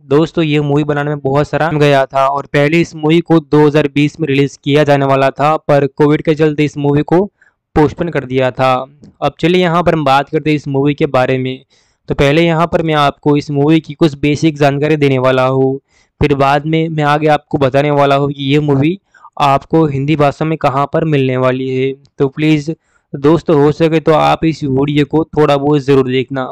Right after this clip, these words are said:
ताकि आपको इस movie के बारे में सब कुछ मालूम पड़ जाए और आप इस movie को आराम से हिंदी में enjoy कर सको। तो movie का नाम तो आप सभी को पता ही होगा, पुष्पा द राइज। इस movie को दो हज़ार इक्कीस में रिलीज किया गया था।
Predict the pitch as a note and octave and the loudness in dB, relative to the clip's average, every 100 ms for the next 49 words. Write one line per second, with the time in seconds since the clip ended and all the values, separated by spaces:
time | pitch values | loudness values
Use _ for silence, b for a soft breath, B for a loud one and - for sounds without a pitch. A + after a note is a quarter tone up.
0 | - D3 - C#3 C3+ D3 C#3 C#3 - D#3+ | -14 _ -4 -4 -2 -2 0 -2 0 -2
1 | D3+ D3 C#3 C#3+ D#3 C#3+ C#3+ D3 D3 - | 0 -2 0 0 -2 0 0 -2 -6 -4
2 | C#3 - D3 C#3+ C#3+ C#3+ - C#3+ D3+ D3 | -2 -2 -2 0 0 0 0 0 2 2
3 | D#3 F#3 _ _ _ _ D#3+ E3 E3+ F3 | 0 -6 _ _ _ _ 0 2 0 -2
4 | E3+ D#3+ D#3+ E3 E3 D3 C#3+ C#3+ C3 D#3+ | -6 -2 -2 2 2 2 0 -2 -4 -6
5 | C3 C3+ C#3+ D3 C3+ B2 C#3 D3 C#3 - | -4 -4 -2 -2 -2 0 -2 -2 -4 -6
6 | C3 C3+ C#3 - _ _ b b b _ | -6 -4 -6 -8 _ _ b b b _
7 | D3 C#3+ C#3+ D3 E3+ E3 D#3+ D#3 D#3 E3 | 2 2 2 0 0 0 -2 -2 0 0
8 | D3+ D3 - D3+ D3 D3+ C#3+ D3+ D3+ D3 | 0 -2 -4 -6 -2 -2 -2 0 0 2
9 | D3+ E3 - D3+ - D3 C#3 C#3 C#3 C#3 | 0 -2 -4 -6 -2 -2 0 0 2 2
10 | D3 D3+ _ E3 D3+ D3 C#3+ D3+ D#3+ D3 | 0 -4 _ -8 -6 -4 -2 -2 0 -2
11 | D#3+ D3 D3+ D3+ C#3+ D3+ D#3+ D3 D3+ C#3+ | -2 0 2 2 2 0 -2 -6 -6 -4
12 | D#3+ C#3 C#3 C#3+ - D3+ C3+ C3 B2+ B2+ | -4 -4 -4 -6 -6 -2 0 0 -2 -2
13 | C3 C#3+ | -2 -4